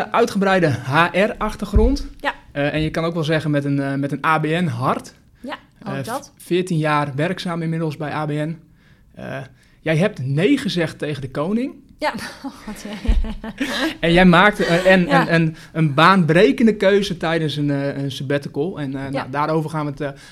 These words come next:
Speaker 1: uitgebreid hebben. Ehm, jij bent hier cultuur- en change manager. Nou,
Speaker 2: Klopt.
Speaker 1: wat dat precies inhoudt, gaan we ook, eh, gaan we ook verder op inzoomen. Maar ik wil graag beginnen bij jou. En, eh, bij wie is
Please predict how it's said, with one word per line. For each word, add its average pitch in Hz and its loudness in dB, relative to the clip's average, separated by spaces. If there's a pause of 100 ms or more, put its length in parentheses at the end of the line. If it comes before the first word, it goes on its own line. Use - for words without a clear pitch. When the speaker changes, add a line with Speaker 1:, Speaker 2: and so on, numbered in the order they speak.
Speaker 1:
uitgebreid 190 0
hebben. 208 -2 (500)
Ehm, 156 0
jij 156 0
bent 214 4
hier 190 2 (140)
cultuur- 208 2
en 156 -2
change 214 2
manager. 220 2
Nou, 277 -6 (680)
Speaker 2:
Klopt. 131 -6
Speaker 1:
wat 131 -6
dat 151 -10
precies 160 -10
inhoudt, 139 -6
gaan 135 -10
we 131 -8
ook, 127 -8
eh, 120 -10
gaan 131 -12
we 131 -8
ook 127 -10
verder 127 -8
op 131 -14
inzoomen. 131 -8 (680)
Maar - -2
ik 160 0
wil 214 4
graag 208 -4
beginnen 190 -2 (220)
bij 147 -2
jou. 208 -2
En, 151 -8
eh, 147 -4
bij 151 -4
wie 226 0
is 202 -2